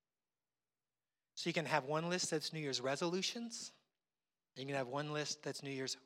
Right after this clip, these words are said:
resolutions. For this whole year, these are yours. I'm not gonna touch 'em.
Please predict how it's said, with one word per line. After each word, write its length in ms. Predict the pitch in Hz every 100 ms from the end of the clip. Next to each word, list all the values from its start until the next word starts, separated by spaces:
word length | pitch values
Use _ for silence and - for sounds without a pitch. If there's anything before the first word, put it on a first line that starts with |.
| -
resolutions. 920 | 139 131 - 107 98 - - - - - _ _ _ _ _ _ _ _ _ _ _ _ _ _ _ _ _ _ _ _ _ _ _ -
For 80 | 151
this 180 | 143
whole 160 | - 156
year, 240 | 151 147
these 180 | 127 123
are 60 | 131
yours. 440 | 113 98 98 -
I'm 120 | - 117
not 80 |
gonna 100 | 113
touch 260 | 107 113
'em. 80 | -